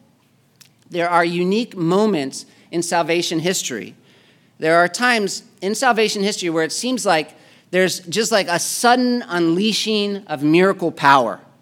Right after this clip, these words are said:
All of a sudden, you're like, "Wow, all these miracles." And then you click in and you look at that moment a little more closely where all these miracles are happening.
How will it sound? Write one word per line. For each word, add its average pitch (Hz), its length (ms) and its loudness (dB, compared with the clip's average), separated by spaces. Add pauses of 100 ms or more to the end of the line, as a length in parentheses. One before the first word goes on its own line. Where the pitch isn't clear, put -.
(200)
All 170 160 4
of 208 60 4
a 175 40 -2
sudden, 151 300 -2
you're 123 120 -8
like, 120 240 -8
"Wow, 185 640 0 (300)
all 214 220 4
these 190 240 -2
miracles." 175 680 -2 (720)
And 175 100 -2
then 208 80 2
you 202 100 0
click 294 320 -4
in 262 280 -2
and 190 120 0
you 190 120 4
look 240 180 2
at 277 80 -8
that 262 160 0
moment 214 580 0
a 170 120 -4
little 214 360 2
more 180 240 -2
closely 175 520 0
where 160 200 0
all 190 140 6
these 190 200 -4
miracles 202 440 0
are 160 80 2
happening. 147 580 0